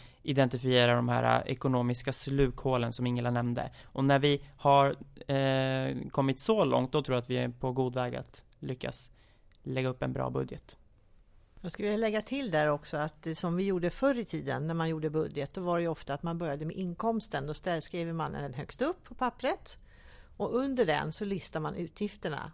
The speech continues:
Speaker 2: och då, då får man ta sen, eh, det blir plus och minus alltså, utgifter minus inkomst.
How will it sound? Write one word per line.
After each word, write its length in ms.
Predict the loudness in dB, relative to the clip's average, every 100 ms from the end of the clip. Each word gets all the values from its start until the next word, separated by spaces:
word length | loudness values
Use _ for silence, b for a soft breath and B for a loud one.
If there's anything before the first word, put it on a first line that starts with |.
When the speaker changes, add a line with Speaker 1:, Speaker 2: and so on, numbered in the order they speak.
| -14
Speaker 2:
och 140 | -10 -8
då, 160 | -8 -10 -10
då 120 | -10
får 140 | -6
man 140 | -4 -4
ta 180 | -4 -4
sen, 320 | -4 -6 -8 -14 -20 -10
eh, 420 | -8 -6 -8 -10 -14
det 220 | -10 -8
blir 120 | -6
plus 320 | -2 -2 -2 -2
och 60 |
minus 380 | -2 -2 -4 -6
alltså, 340 | -8 -8 -8
utgifter 500 | -4 -4 -4 -8 -4
minus 320 | -4 -4 -4 -6
inkomst. 720 | -8 -6 -6 -6 -12 -14